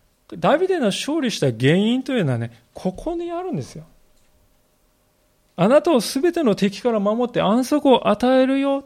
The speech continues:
あなたの王国を確立させるよ。常しえまでも固く立てるよ。」そういう約束に、この約束に対して神様はね、忠実であってくださったということです。それで、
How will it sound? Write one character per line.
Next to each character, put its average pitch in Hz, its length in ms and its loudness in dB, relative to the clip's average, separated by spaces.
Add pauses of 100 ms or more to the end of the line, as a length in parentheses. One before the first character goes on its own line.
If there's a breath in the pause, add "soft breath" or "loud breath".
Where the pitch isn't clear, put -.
(100)
あ 175 120 -2
な 254 120 -2
た 254 120 0
の 180 200 -4
王 247 260 2
国 247 300 0
を 220 60 0
確 196 340 -2
立 277 160 -4
さ 247 140 -8
せ 254 160 -4
る 247 80 -4
よ。 269 220 -4 (420 soft breath)
常 247 300 -6
し - 180 -10
え 262 60 -6
ま 285 140 -6
で 247 80 -4
も 202 100 -2
固 196 280 -6
く 226 60 -10
立 220 180 -6
て 262 140 -8
る 233 80 -6
よ。」 202 220 -6 (380 soft breath)
そ - 280 -4
う 262 60 0
い 269 120 0
う 247 80 -2
約 196 260 2
束 226 300 -8
に、 202 120 -8 (540 soft breath)
こ - 160 -10
の 240 80 -6
約 262 240 -6
束 - 240 -14
に 277 80 -10
対 269 160 -4
し 254 40 -12
て 214 100 -8
神 247 200 -4
様 151 220 0
は 131 60 -2
ね、 185 160 -6 (580)
忠 285 420 -4
実 302 300 -8
で 302 80 -4
あ 302 60 -2
っ 302 40 -8
て 214 200 -2
く 160 100 -2
だ 160 140 2
さ 196 160 -2
っ 208 80 -4 (160)
た 226 180 -2
と 285 140 0
い 170 80 4
う 135 80 4
こ 135 100 0
と - 100 -8
で 170 120 -10
す。 - 280 -18 (680)
そ - 180 -16
れ 269 200 -6
で、 254 460 0